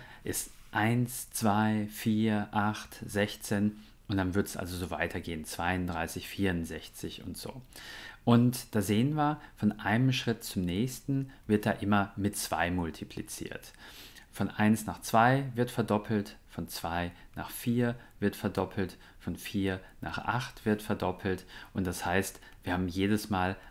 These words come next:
einen Zuwachs von hundert Prozent.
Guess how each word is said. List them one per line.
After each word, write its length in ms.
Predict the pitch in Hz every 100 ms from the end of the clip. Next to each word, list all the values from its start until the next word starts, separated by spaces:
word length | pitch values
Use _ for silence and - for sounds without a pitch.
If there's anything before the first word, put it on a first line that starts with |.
| -
einen 260 | 95 90 85
Zuwachs 760 | - 110 120 110 107 104 -
von 480 | - - 98 107 107 - - -
hundert 440 | 110 113 104 98
Prozent. 680 | - 90 - - - - -